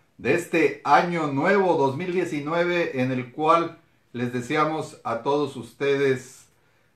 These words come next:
lo mejor, lo que ustedes crean y necesiten en su vida, Dios se los conceda. Sobre todo, paz, amor, felicidad, salud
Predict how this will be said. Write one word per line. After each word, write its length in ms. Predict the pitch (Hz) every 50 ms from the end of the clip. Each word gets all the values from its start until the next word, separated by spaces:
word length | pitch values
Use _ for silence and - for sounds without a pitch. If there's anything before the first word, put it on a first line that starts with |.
| _ _
lo 180 | 139 147 160 165
mejor, 580 | 165 170 165 175 202 208 196 151 120 - - _ _ _ _ _ _
lo 200 | - 123 131 131
que 80 | - -
ustedes 460 | - - 190 196 190 185 180 180 -
crean 600 | - 175 170 180 180 180 180 175 160 135 - - _ _ _
y 100 | 123 131
necesiten 1000 | 135 139 131 - 135 127 120 - 180 170 170 - 175 165 160 147 127 - - - _
en 220 | - 123 123 120 -
su 100 | 131 123
vida, 540 | 123 156 180 185 170 180 185 180 - - _ _ _ _ _ _ _ _ _ _ -
Dios 200 | 135 165 185 185
se 60 | 202
los 200 | 190 180 - -
conceda. 720 | 180 170 147 131 196 196 196 185 180 - - - - _ _ _ _ _ _ _ _ _ _ _ _ _ _ _ _ _ _ _ _ _ _ _ _
Sobre 280 | _ - 147 147 143 143
todo, 580 | 139 175 175 180 180 175 156 - 127 - - _ _ _ _ _ _ _ _ _
paz, 380 | _ 139 117 110 107 - - - _
amor, 400 | - 120 127 139 147 151 - -
felicidad, 680 | 151 131 127 120 117 - 123 120 135 139 143 - - - _
salud 520 | _ - - 120 117 127 147 160 156 -